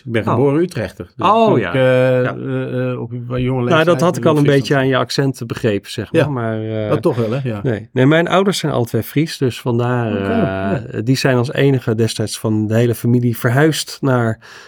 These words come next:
Speaker 2: Holland, zoals mijn opa en oma, of
Speaker 1: Ja.
Speaker 2: Paak en Beppe in het Fries dat dan zeggen.
Speaker 1: Ja, ja, ik ook.
Speaker 2: En, eh, om hier te studeren, zeg
Speaker 1: Ja,
Speaker 2: maar.
Speaker 1: ja.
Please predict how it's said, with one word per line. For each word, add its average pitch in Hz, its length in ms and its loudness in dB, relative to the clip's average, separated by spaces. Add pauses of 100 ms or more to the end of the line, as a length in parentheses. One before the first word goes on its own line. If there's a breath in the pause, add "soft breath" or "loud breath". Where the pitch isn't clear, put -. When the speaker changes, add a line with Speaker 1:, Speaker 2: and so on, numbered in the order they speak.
(220 loud breath)
Speaker 2:
Holland, 160 540 4
zoals 120 440 2
mijn 113 320 2
opa 117 220 -2
en 110 80 0
oma, 113 440 -2
of - 100 -4
Speaker 1:
Ja. 156 80 2
Speaker 2:
Paak 110 240 0
en 107 100 2
Beppe 107 220 -2
in 101 60 -4
het - 80 -10
Fries - 220 -4
dat 107 160 -10
dan 95 160 -10
zeggen. 147 400 -2
Speaker 1:
Ja, 139 100 -4
ja, 151 60 -6 (260 loud breath)
ik 107 160 0
ook. 120 60 2
Speaker 2:
En, 117 440 0
eh, 120 80 -4
om 131 140 4
hier 131 140 4
te 123 100 -6
studeren, 120 580 0
zeg 156 120 -2
Speaker 1:
Ja, - 100 -6
Speaker 2:
maar. 107 140 -4
Speaker 1:
ja. - 220 -6